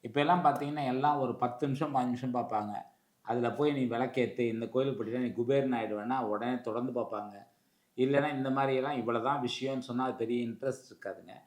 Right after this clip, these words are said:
ஆனா பேசிக்கா பாத்தீங்கன்னா, நம்ம எளிமையா ஜாதகத்துல கண்டுபிடிச்சிடுறோம். இந்த மாதிரி குறை உள்ள குழந்தைகள் பிறக்கலாம்,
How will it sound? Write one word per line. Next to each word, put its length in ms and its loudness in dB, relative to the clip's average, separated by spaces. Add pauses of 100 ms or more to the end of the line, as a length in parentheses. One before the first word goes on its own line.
(460)
ஆனா 300 -2
பேசிக்கா 480 4
பாத்தீங்கன்னா, 320 0
நம்ம 180 -2
எளிமையா 500 2
ஜாதகத்துல 480 0
கண்டுபிடிச்சிடுறோம். 760 -4
இந்த 140 -8
மாதிரி 200 0
குறை 240 2
உள்ள 160 2
குழந்தைகள் 440 -4
பிறக்கலாம், 600 -12